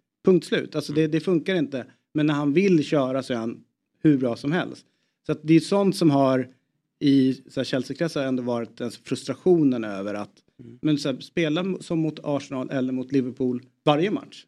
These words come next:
Speaker 2: Mm.
Speaker 1: Ni kan ju det. Inte liksom gå ner i
Speaker 2: Nej. Jag tycker det är kul med förra omgången, eh, att med, med allt vad det innebär med, med Spurs-Chelsea.
Speaker 1: Mm.
Speaker 2: Eller Chelsea-Spurs var det
Speaker 1: Mm.
Speaker 2: väl. Alltså vad den har kostat för de här två lagen.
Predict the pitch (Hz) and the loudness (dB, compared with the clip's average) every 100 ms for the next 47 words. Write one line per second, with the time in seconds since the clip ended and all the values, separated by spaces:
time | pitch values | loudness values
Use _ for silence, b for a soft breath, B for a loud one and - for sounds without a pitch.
0 | _ 123 117 156 143 165 220 170 - - | _ -10 0 2 2 0 -2 -2 -4 -12
1 | _ _ _ 156 139 156 143 135 127 127 | _ _ _ 0 0 -2 -6 -4 -4 -4
2 | 120 117 113 - - 117 117 - 170 170 | -6 -8 -10 -12 -8 -8 -6 2 2 6
3 | 175 160 147 120 165 143 180 139 98 95 | 6 6 4 6 6 8 6 4 2 2
4 | 101 98 92 95 90 82 - - 101 92 | 2 2 2 0 -2 -2 -4 -6 -6 -8
5 | - - 123 107 104 98 - 104 104 - | -8 -8 -6 -4 -4 -4 -2 -2 -4 -2
6 | 104 113 95 82 80 85 85 80 - - | 0 0 0 -2 -4 -4 -6 -6 -10 -8
7 | 87 85 - 107 95 - - - - - | -8 -6 -2 -2 -2 -6 -8 -8 -8 -10
8 | _ _ 123 127 127 117 113 98 110 90 | _ _ 0 0 2 0 0 0 0 -2
9 | 73 - 120 131 _ _ _ _ _ - | -2 -6 -6 -8 _ _ _ _ _ -4
10 | 113 107 107 101 101 98 101 101 95 101 | 0 2 2 0 0 -2 -2 -4 -2 -4
11 | - - 139 - - - 101 82 - 90 | -4 -2 -4 -4 -10 -4 -4 -4 -4 -2
12 | 113 123 85 - | 0 0 -2 -8